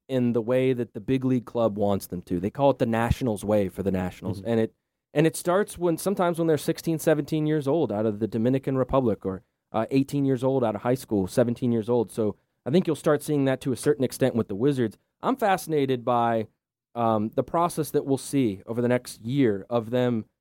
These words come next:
Speaker 1: you know, picking a coach, uh, picking, there'll probably be a G M, right? I mean, it,
Speaker 2: Right.
Speaker 1: it won't be like, okay, they pick the players like Ernie Grunfeld does, but every minor league baseball team has a G M because they have to be in contact with the front office. Now,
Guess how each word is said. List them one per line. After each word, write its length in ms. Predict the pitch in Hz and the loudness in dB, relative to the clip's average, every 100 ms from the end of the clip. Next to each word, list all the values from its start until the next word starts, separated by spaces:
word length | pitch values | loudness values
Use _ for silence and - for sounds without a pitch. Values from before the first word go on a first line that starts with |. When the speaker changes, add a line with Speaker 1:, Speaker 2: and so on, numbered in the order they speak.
| _ _ | _ _
Speaker 1:
you 80 | 120 | 0
know, 100 | 117 | 0
picking 400 | - 143 131 117 | 2 2 2 0
a 60 | 95 | 0
coach, 540 | 127 95 - - - - | 2 2 0 -14 -20 -4
uh, 200 | 113 107 | 0 2
picking, 540 | - 151 156 147 131 | 0 -4 0 0 2
there'll 120 | 135 | -2
probably 640 | 127 160 151 143 147 139 135 | 0 0 2 0 0 0 0
be 220 | 139 139 | 0 0
a 40 | |
G 320 | 127 123 147 147 | 0 -2 0 2
M, 220 | 156 95 | 0 -2
right? 280 | 104 131 127 | 0 0 0
I 40 | |
mean, 180 | 127 135 | 0 0
it, 100 | 147 | 0
Speaker 2:
Right. 160 | 151 165 | 0 0
Speaker 1:
it 100 | 160 - | -4 -4
won't 260 | 147 147 | -2 -2
be 120 | 147 143 | 0 0
like, 280 | 127 117 - | 0 0 -2
okay, 260 | 120 120 | -2 0
they 120 | 110 | 0
pick 260 | 110 120 - | -2 -4 -12
the 60 | - | -14
players 480 | - 123 120 107 | -4 0 0 0
like 160 | 107 98 - _ _ _ _ _ _ - | -2 -4 -6 _ _ _ _ _ _ -4
Ernie 160 | 135 | -2
Grunfeld 500 | 117 127 156 147 120 95 | 0 0 0 0 -2 0
does, 320 | 104 95 - _ _ _ _ | 0 0 -4 _ _ _ _
but 100 | - | -2
every 180 | 165 202 | 0 0
minor 240 | 165 170 165 | 0 2 2
league 120 | 131 | 0
baseball 360 | 135 190 143 123 | -2 -2 -2 -2
team 200 | 135 110 | -2 -2
has 280 | 131 156 135 | 2 2 2
a 60 | |
G 280 | 107 117 110 | 0 0 2
M 320 | 139 123 95 - _ _ _ _ - | 2 0 -4 -12 _ _ _ _ -4
because 300 | 139 143 123 | 0 0 0
they 100 | 156 | 0
have 120 | 156 | -2
to 80 | 143 | -2
be 180 | 139 139 | 0 2
in 120 | 120 | 0
contact 460 | 131 123 127 120 | 0 0 2 0
with 100 | 104 | -2
the 60 | - | -6
front 220 | - 104 | -2 2
office. 340 | 117 127 - - | 2 2 -2 0
Now, 220 | 120 | 0